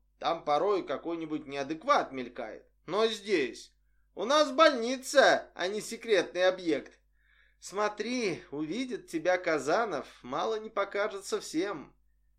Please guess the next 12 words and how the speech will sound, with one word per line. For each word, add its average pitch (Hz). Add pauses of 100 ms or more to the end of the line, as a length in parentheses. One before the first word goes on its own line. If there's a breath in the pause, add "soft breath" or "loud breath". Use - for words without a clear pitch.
(200)
Охранник 160
такой 143
перспективой 143
озабочен 127
не 113
был. - (320)
«Не 156
увидит. 151 (360)
Вадим 226
сюда 170
редко 156
заезжает. 110